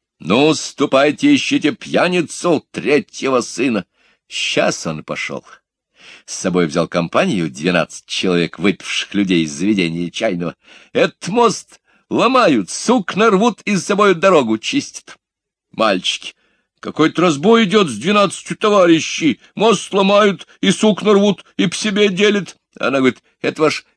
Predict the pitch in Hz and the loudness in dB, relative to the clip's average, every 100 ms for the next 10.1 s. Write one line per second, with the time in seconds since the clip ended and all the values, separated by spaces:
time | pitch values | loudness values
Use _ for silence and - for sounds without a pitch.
0 | _ - 160 165 160 - 104 101 - 87 | _ 0 2 2 0 -2 -8 -8 -12 -16
1 | - - - 90 92 87 80 - - - | -16 -16 -6 -2 -2 -4 -6 -8 -8 -12
2 | _ _ - - 160 175 - - 170 175 | _ _ -20 -4 0 0 -2 -2 0 2
3 | 170 151 113 90 92 - - 131 104 107 | 0 0 -4 -4 -6 -6 -4 -2 -2 -6
4 | - _ 170 185 170 - - 185 147 107 | -14 _ 0 0 0 -4 0 2 2 -2
5 | 117 208 160 165 - 208 - 127 110 _ | -6 -6 -4 -4 -2 -4 -4 -10 -12 _
6 | - 170 160 165 - - _ - 117 98 | -2 -2 0 -2 -4 -14 _ -2 0 0
7 | - - - - 78 85 78 82 - _ | -4 -16 -18 -10 -10 -4 -4 -4 -8 _
8 | 85 85 - 90 82 76 69 62 _ 69 | -4 -2 -2 -2 0 -2 -4 -8 _ -14
9 | 73 - - - - - - - - _ | -12 -12 -14 -18 -20 -16 -14 -14 -16 _